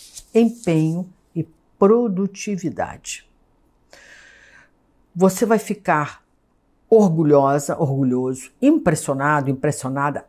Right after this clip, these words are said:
aliviado, aliviada com o tanto que vai conseguir ticar,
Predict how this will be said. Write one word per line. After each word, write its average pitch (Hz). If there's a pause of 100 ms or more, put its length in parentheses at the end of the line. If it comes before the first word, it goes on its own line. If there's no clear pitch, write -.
(120)
aliviado, 185 (160)
aliviada 147 (320)
com 202
o 196
tanto 277
que -
vai 185
conseguir 196 (340)
ticar, -